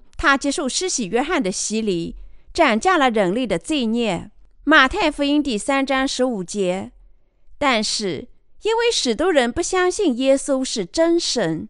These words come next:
结果他们没有领受由他的洗礼和流血所成就的拯救之恩典。因此，你我要与神真交往，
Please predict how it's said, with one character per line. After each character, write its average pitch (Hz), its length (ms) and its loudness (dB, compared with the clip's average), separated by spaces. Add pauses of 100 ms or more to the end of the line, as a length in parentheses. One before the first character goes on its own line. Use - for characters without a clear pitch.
(380)
结 247 220 4
果 214 400 2 (320)
他 359 160 2
们 262 160 4
没 277 140 2
有 285 100 4
领 214 260 0
受 302 520 -2
由 269 220 0
他 403 220 -4
的 254 100 2
洗 285 300 -2
礼 254 240 0
和 254 200 0
流 208 240 2
血 226 360 0
所 226 280 0
成 185 300 -6
就 294 180 -4
的 233 280 0
拯 226 380 0
救 320 260 -4
之 226 200 -10
恩 247 280 0
典。 208 460 -4 (520)
因 254 240 -2
此， 180 480 -6 (340)
你 349 180 6
我 294 300 6
要 330 220 4
与 233 140 0
神 220 380 -2
真 320 280 0
交 302 300 2
往， 190 440 0